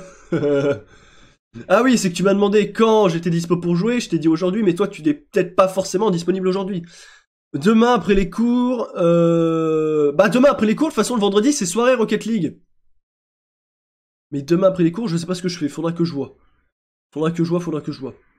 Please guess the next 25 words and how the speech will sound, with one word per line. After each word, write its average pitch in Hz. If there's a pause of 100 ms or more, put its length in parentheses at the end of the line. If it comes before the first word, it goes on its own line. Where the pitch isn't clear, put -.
(160)
Et 170
Clean 247
Bordy, 254
c'est 180
pas 202
bonjour, 247
c'est -
bonsoir 240
à 190
cette -
heure-là, 175
mon 160
dieu, 156
n'importe 175
quoi. 147 (440)
<laughs> 170 (920)
Mais, 185 (100)
mais 202
oui, 226
m'emmène, 254
mais 190
c'est 175
chelou, 170
mais 123
quoi ? 208